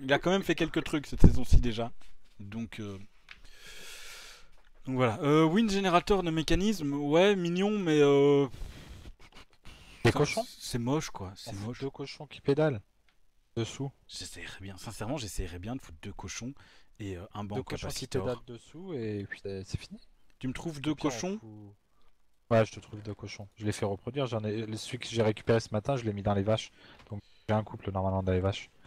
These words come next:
Speaker 1: Moi, je vais faire, euh, les trucs qu'il faut pour faire
Speaker 2: Je vais
Speaker 1: ça. On va,
Speaker 2: récupérer
Speaker 1: on va
Speaker 2: les
Speaker 1: foutre,
Speaker 2: lassos et
Speaker 1: on va foutre deux cochons. Un sync.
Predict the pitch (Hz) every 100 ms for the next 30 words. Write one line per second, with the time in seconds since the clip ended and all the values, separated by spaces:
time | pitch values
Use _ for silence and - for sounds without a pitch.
0 | - - - 110 120 147 120 127 - 139
1 | 127 - 117 107 104 107 110 - - -
2 | - 110 104 - 87 104 101 98 110 104
3 | 104 101 101 - 117 135 131 101 92 92
4 | - 90 87 87 - - 82 - - _
5 | _ _ _ _ _ _ 98 85 80 78
6 | 76 80 82 - _ _ _ _ - _
7 | - - - 139 156 -